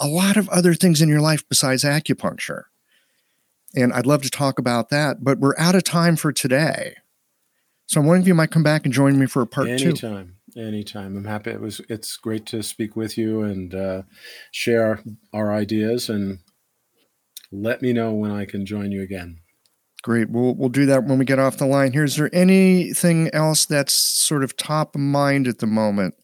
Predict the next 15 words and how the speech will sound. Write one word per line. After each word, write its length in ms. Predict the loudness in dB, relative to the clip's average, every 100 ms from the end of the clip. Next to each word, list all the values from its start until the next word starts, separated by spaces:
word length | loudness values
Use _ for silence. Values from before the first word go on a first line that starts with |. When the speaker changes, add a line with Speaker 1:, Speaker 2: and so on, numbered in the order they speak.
| -20 -20 -20 -20 -10
Speaker 1:
that 100 | -6
you'd 120 | -2
like 160 | -2 -2
to 80 | -2
share 200 | 0 0
with 140 | 0
the 80 | 0
listeners 520 | 0 2 2 0 -2
before 380 | -8 -6 -2 0
we 300 | 2 2 0
wind 300 | 0 0 0
it 100 | -2
down 240 | 0 0
for 140 | -2 -6
today? 400 | -4 -4 -6